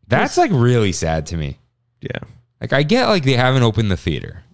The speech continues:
Speaker 1: Okay,
Speaker 2: Yeah.
Speaker 1: fine, right? But it's like
Speaker 2: But when it's something that apparent and, like, that out in the open like that, it's like, a little, I guess, respect. I mean, I guess it's not a major attraction that they should be focusing on.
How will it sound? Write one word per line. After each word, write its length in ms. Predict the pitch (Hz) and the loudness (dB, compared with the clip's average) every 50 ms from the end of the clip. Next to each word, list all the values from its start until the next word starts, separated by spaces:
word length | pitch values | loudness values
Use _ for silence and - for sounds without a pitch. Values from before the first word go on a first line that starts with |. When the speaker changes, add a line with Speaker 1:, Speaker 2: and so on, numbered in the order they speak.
| _ _ - | _ _ -4
Speaker 1:
Okay, 220 | 107 101 - - | -4 -2 -2 -2
Speaker 2:
Yeah. 40 | 76 - | -4 -4
Speaker 1:
fine, 280 | - 80 76 - - - | -4 -6 -6 -6 -8 -8
right? 220 | 71 71 - - - _ _ _ _ _ _ _ _ _ _ _ _ | -8 -8 -8 -10 -12 _ _ _ _ _ _ _ _ _ _ _ _
But 120 | - 117 110 | 0 0 0
it's 140 | 104 - | 0 0
like 440 | - 113 95 85 85 - - - - - _ _ _ _ _ | 0 2 2 2 0 -2 -6 -12 -20 -20 _ _ _ _ _
Speaker 2:
But 80 | - 139 | 0 2
when 160 | 147 165 165 | 2 4 4
it's 100 | 151 - | 2 2
something 300 | - 180 190 - 220 180 135 | 2 2 2 4 4 4 4
that 160 | 127 135 139 | 4 2 2
apparent 480 | 123 - - - 113 113 127 131 117 82 | 0 0 -2 0 0 2 2 2 0 0
and, 80 | 113 104 | 0 -2
like, 220 | 95 95 - - | -2 -4 -4 -2
that 400 | - 107 104 110 107 101 - - _ _ _ _ _ _ _ _ _ - | -2 0 0 0 0 -2 -4 -8 _ _ _ _ _ _ _ _ _ 0
out 220 | 113 123 127 131 | 2 2 4 4
in 80 | 127 120 | 4 4
the 80 | 110 110 | 4 4
open 220 | 110 - 160 165 | 2 2 0 0
like 160 | 170 185 175 | 0 0 0
that, 140 | - 196 196 | 0 0 0
it's 100 | 185 - | 0 -4
like, 120 | 175 156 - _ _ _ _ _ _ _ _ _ _ _ _ _ - | -8 -14 -18 _ _ _ _ _ _ _ _ _ _ _ _ _ -12
a 60 | 180 | -8
little, 480 | - - 135 156 143 113 90 - - - - _ _ _ _ _ _ _ - | -2 0 0 2 2 0 -2 -4 -8 -12 -16 _ _ _ _ _ _ _ -8
I 120 | 117 120 | -6 -4
guess, 240 | 110 113 120 - - | -2 -2 -2 -2 -4
respect. 460 | 110 110 - - - 113 113 117 - - - - - - - - | -8 -10 -8 -6 -4 -4 -4 -4 -6 -10 -20 -20 -20 -20 -6 -2
I 80 | 214 233 | 0 2
mean, 160 | 262 254 226 | 2 2 2
I 140 | 147 190 208 | 2 0 0
guess 240 | 185 240 240 - | 2 0 0 0
it's 140 | 233 190 160 | 0 0 0
not 200 | 185 185 180 143 | 2 2 2 0
a 180 | 113 110 113 110 | 0 0 -2 0
major 420 | 104 117 135 139 127 117 131 117 110 | 0 2 2 2 2 2 2 0 0
attraction 480 | 107 - 151 143 165 180 - - 120 | 0 0 -2 -2 -2 -2 -2 -2 0
that 140 | 110 110 104 | 0 0 2
they 100 | 117 113 | 0 0
should 180 | - - 127 107 | 0 0 0 0
be 80 | 110 104 | 0 0
focusing 480 | - 165 233 - 220 202 - 113 113 - | 0 0 0 0 -2 -4 -2 -2 -2 -2
on. 200 | - 135 151 151 | -2 -2 -2 -4